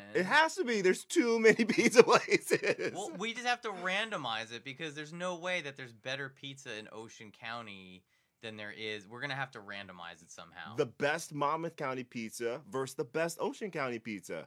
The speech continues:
Speaker 2: All right. Well, you know what? If that's how you feel like going with it, that's fine. But we're gonna have to, I think, come up too with, uh, with. I think the categories are gonna have to be, like, crust, cheese, sauce.
Speaker 1: Okay, and only four bites.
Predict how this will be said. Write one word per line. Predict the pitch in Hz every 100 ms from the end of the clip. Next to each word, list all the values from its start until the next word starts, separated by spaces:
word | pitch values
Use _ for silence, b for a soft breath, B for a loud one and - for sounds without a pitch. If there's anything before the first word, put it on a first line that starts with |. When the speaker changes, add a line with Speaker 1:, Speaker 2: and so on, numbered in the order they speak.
| -
Speaker 2:
All | 165
right. | 208 165
Well, | 156 160
you | 156 180
know | 202
what? | 208 170
If | 135
that's | 139 139
how | 127
you | 113
feel | - 101
like | 92 92 _ -
going | 87 87
with | 85
it, | 85
that's | - -
fine. | 131 117
But | 127
we're | 160
gonna | 214
have | 226 220
to, | 190
I | 165
think, | 180 143
come | 175 165
up | 165
too | - 214 170
with, | 123 117 - 120
uh, | 110
with. | 120 117 - - b b
I | 131
think | 175
the | 143
categories | - 160 202 123 120 117
are |
gonna | 117 117
have | 117
to | 113
be, | 143
like, | 131 95 -
crust, | - 120 113 123 - - _ _ _
cheese, | - 127 110 107 104 104 - _ _
sauce. | - 113 95 82 - - - _ _ _ -
Speaker 1:
Okay, | 120 127 110 107 b b b
and | 127 123 120 120 - _ 117
only | 127 131
four | 123 117 107
bites. | 92 78 - - -